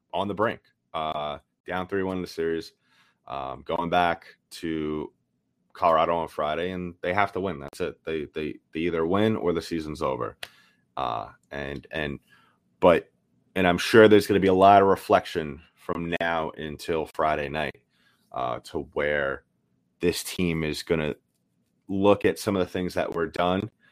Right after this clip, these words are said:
correctly in this game and some of the things that weren't done correctly in this game.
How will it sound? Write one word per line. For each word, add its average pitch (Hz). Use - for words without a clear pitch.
correctly 92
in 101
this 101
game 113
and -
some 87
of 87
the 87
things 90
that 87
weren't 92
done 71
correctly -
in 65
this 64
game. 69